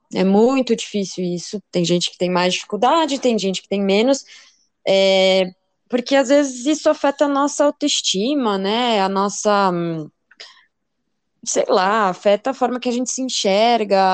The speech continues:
afeta a nossa, nosso trabalho. Então, é muito complicado. E aí a gente tem que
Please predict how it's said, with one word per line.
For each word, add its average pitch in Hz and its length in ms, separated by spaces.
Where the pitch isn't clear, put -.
afeta 214 320
a 220 40
nossa, 214 220
nosso - 80
trabalho. 196 720
Então, 190 520
é - 140
muito 262 240
complicado. 196 840
E 185 120
aí 196 220
a 208 60
gente 233 280
tem 240 200
que 269 340